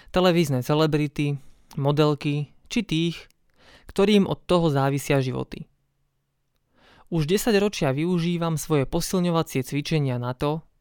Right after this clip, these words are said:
aby som pomáhal formovať najštíhlejších, najsilnejších a najsebavedomejších ľudí našej civilizácie.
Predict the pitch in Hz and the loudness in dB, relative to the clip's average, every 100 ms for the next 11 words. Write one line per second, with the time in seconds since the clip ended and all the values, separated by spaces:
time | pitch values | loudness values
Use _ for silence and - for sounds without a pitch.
0 | _ _ _ _ _ - 202 190 160 135 | _ _ _ _ _ -4 -2 2 2 2
1 | 165 185 185 175 175 160 151 151 156 131 | 2 4 2 2 0 0 0 2 2 2
2 | 143 139 156 - 175 165 165 160 - 160 | 2 0 -2 -2 -4 -2 0 -2 -2 -2
3 | 160 160 - _ _ _ 147 147 165 185 | -2 -6 -12 _ _ _ 0 2 2 0
4 | 170 165 160 - 160 156 160 - - - | 0 2 0 -2 -2 -2 -2 -8 -20 -20
5 | - - - 226 196 190 202 185 170 170 | -20 -20 -4 4 4 6 4 4 4 2
6 | 165 165 156 139 131 143 143 143 135 143 | 2 0 0 -2 0 0 0 0 0 -2
7 | 135 127 123 131 123 - - - 160 | -4 -4 -6 -6 -8 -8 -10 -12 -12